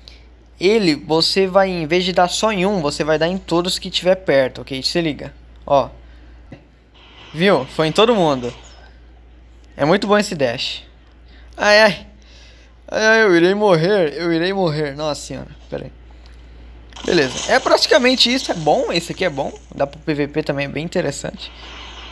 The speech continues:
Ai, ai, é teleguiado, muito bom, muito bom. E o último aqui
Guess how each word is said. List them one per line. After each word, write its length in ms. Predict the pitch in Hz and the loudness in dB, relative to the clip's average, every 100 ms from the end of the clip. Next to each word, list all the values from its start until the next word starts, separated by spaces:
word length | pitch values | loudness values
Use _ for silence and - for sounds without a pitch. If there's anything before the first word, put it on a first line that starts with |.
| - | 0
Ai, 120 | 156 | 2
ai, 140 | 135 131 | 4 4
é 80 | 143 | 2
teleguiado, 1000 | - 208 226 226 160 170 220 165 135 131 | 2 2 0 4 6 6 4 -2 -8 -8
muito 260 | 160 190 | -10 -10
bom, 240 | 156 143 175 | -6 -6 -6
muito 220 | 156 139 | -12 -16
bom. 200 | 131 190 - - - - - - - - - - - - - - - - | -16 -16 -18 -20 -20 -20 -20 -20 -20 -20 -20 -20 -20 -18 -18 -16 -12 0
E 140 | 233 | 4
o 60 | 240 | 6
último 400 | 208 247 240 190 | 6 4 4 2
aqui 360 | - 233 202 | 2 2 2